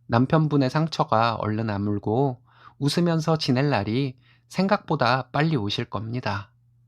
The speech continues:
행복하세요. 오늘의 사연은 여기까지입니다. 재밌으셨다면 좋아요, 구독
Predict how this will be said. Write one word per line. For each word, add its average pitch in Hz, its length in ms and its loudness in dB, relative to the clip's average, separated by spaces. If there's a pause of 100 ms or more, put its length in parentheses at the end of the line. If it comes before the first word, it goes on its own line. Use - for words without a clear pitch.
(520)
행복하세요. 127 800 0 (1300)
오늘의 117 320 4
사연은 110 560 -2 (340)
여기까지입니다. 98 1040 -2 (460)
재밌으셨다면 117 1120 -2 (240)
좋아요, 113 640 0 (100)
구독 135 480 -2